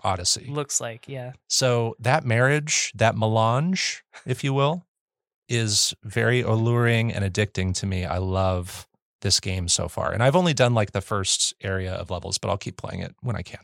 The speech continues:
Speaker 2: I jumped back into, like, Metroid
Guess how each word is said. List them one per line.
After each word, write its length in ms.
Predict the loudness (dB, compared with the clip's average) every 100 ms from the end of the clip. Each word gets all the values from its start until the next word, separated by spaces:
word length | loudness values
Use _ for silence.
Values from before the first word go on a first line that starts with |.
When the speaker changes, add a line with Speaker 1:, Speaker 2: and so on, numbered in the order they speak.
| -6
Speaker 2:
I 120 | -4
jumped 360 | -2 -2 -4
back 260 | -4 -4 -4
into, 320 | -8 -6 -6
like, 540 | -6 -6 -8 -12 -20 _ _ -6
Metroid 720 | 0 0 2 2 2 2 -2